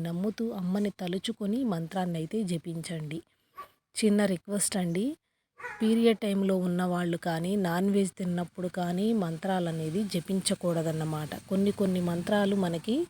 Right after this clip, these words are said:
బీజాక్షరాలతో కూడుకొని ఉంటాయి కాబట్టి అలాంటి మంత్రాలను మీరు పీరియడ్ టైంలో అలా జపించటం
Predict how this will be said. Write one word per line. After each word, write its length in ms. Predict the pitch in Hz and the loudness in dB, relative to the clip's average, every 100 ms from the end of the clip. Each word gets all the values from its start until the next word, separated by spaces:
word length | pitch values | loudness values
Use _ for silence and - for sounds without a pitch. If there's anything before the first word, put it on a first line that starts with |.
| - - - _ | -8 -20 -20 _
బీజాక్షరాలతో 1000 | 180 196 214 220 196 - 208 196 190 196 185 | -2 2 4 4 2 2 2 2 0 0 -2
కూడుకొని 460 | 196 185 196 196 | -2 -2 -2 -2
ఉంటాయి 440 | 180 170 170 180 170 | 0 -2 -2 -2 -2
కాబట్టి 500 | 175 156 165 - 208 | -4 -4 -6 -4 -4
అలాంటి 480 | 202 165 170 202 208 | -2 -2 0 0 0
మంత్రాలను 640 | 202 180 165 190 180 175 180 | 0 0 0 0 0 -2 -2
మీరు 300 | 175 165 220 330 _ _ _ _ _ _ _ | -2 -2 -2 -4 _ _ _ _ _ _ _
పీరియడ్ 320 | 214 202 214 - | -2 2 2 2
టైంలో 360 | 190 180 185 202 | -2 0 0 0
అలా 220 | 175 185 | 2 0
జపించటం 640 | 170 175 190 185 190 180 | 0 0 0 0 0 0